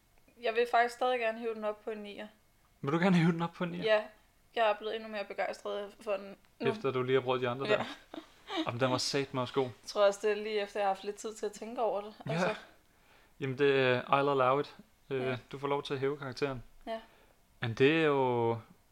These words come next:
Speaker 2: så landede vi på en otte en halver og en nier til Smarties. En, <laughs> en treer og en fem en halver til Snortop.
Speaker 1: Mm, fy for helvede.
Speaker 2: En, øh, to gange, hvad var det? To gange syv til,
Speaker 1: Ja.
Speaker 2: øh, københavnerstang. Og så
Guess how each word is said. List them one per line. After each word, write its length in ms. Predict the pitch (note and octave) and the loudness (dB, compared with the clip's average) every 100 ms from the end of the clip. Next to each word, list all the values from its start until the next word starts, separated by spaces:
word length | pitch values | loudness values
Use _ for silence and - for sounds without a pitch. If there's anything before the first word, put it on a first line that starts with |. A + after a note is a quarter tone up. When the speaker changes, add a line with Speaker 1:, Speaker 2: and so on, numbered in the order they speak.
| _ _ _ | _ _ _
Speaker 2:
så 140 | - | -4
landede 280 | D3 D3 E3 | 2 2 2
vi 80 | D3 | -6
på 320 | - C#3 B2+ | -2 0 2
en 380 | C3 B2+ B2+ B2+ | 0 -2 -2 -4
otte 240 | - D#3+ F3 | 2 2 2
en 100 | D#3+ | 0
halver 220 | D#3 D#3 | 0 2
og 140 | D3+ C3+ | 2 2
en 100 | C3+ | 0
nier 200 | D#3 C#3+ | -2 -6
til 140 | C3+ | -8
Smarties. 580 | - B2 C3 D3 C3+ - _ _ _ _ _ | -2 2 0 -2 -12 -14 _ _ _ _ _
En, 160 | C3+ A2+ - C3+ | -2 -2 -4 -8
<laughs> 200 | A2+ - | -8 -6
en 140 | C3 A#2+ | -6 -4
treer 320 | - E3 D3+ | 2 4 4
og 160 | - | 4
en 100 | C3 | 0
fem 160 | B2 D#3 | -2 -4
en 60 | C#3 | -2
halver 200 | C3+ C3 | -2 -4
til 180 | - | -8
Snortop. 520 | - D#3 A3 E3+ D#3+ - | -4 0 0 -2 -4 -8
Speaker 1:
Mm, 180 | F#3 F#3+ - - - | -16 -16 -20 -18 -14
fy 40 | G#3 | -12
for 80 | F#3+ | -10
helvede. 280 | F3 F#3+ F#3+ | -10 -12 -6
Speaker 2:
En, 240 | C3+ B2 | -2 0
øh, 220 | B2 G#2+ A#2 - - - - | -2 -4 -6 -8 -10 -12 -6
to 160 | - E3+ | 0 2
gange, 560 | D3 C3 B2+ B2 A#2+ - _ _ _ _ | 2 0 -2 -4 -6 -10 _ _ _ _
hvad 140 | G3+ | 0
var 120 | B2+ B2+ | 4 4
det? 220 | C3 C3+ - | 2 -6 -10
To 140 | - F#3 | -2 0
gange 200 | D#3+ C#3+ | 0 0
syv 200 | E3+ E3 - - | 0 0 -4 -4
til, 120 | D3 | 2
Speaker 1:
Ja. 40 | C#3 | 4
Speaker 2:
øh, 560 | C3 B2+ B2 A#2+ A#2 A#2 _ _ _ _ _ - | 6 4 2 0 -2 -6 _ _ _ _ _ -10
københavnerstang. 640 | - B2+ C#3 D#3 D3+ C3+ - _ - - - _ - | -2 2 2 2 0 -2 -4 _ -20 -20 -20 _ -8
Og 100 | A#2 | -2
så 240 | C#3+ C#3 | 2 2